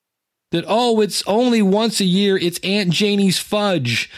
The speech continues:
You gotta have a piece of Aunt Janie's fudge. It's so absolutely, completely, incredibly thick that, you know, and rich. It's super, super rich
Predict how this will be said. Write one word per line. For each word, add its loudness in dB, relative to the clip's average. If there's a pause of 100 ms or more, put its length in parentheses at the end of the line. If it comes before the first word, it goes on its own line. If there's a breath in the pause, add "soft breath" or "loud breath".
(160 loud breath)
You 0
gotta 0
have -2
a -2
piece -2
of -2
Aunt -2
Janie's -2
fudge. -4
It's -2
so 0 (300 loud breath)
absolutely, 0 (440)
completely, -2 (460)
incredibly 0
thick -6 (720)
that, -4
you 2
know, -2 (180)
and 0
rich. 0
It's -2
super, 0
super 0
rich -2